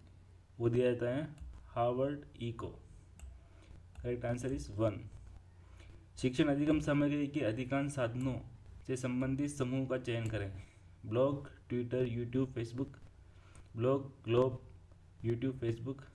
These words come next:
ग्लोब, प्रोजेक्टर, YouTube, Facebook, YouTube, Facebook, ब्लॉग और ग्लोब। तो ये पूछ रहा है ई संसाधन,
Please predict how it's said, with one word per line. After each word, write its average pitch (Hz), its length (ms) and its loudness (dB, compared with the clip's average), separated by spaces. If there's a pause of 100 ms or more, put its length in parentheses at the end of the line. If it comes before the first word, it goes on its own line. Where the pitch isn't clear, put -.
ग्लोब, 127 320 0
प्रोजेक्टर, 123 680 0 (120)
YouTube, 117 300 -2
Facebook, 127 420 -2 (960)
YouTube, 135 420 0
Facebook, 123 380 -2
ब्लॉग 123 340 0
और 139 280 -4 (1700)
ग्लोब। 113 400 2 (840)
तो - 60 12
ये 135 220 10
पूछ 139 400 -4
रहा 135 220 0
है 139 180 2
ई 165 120 2
संसाधन, 120 580 2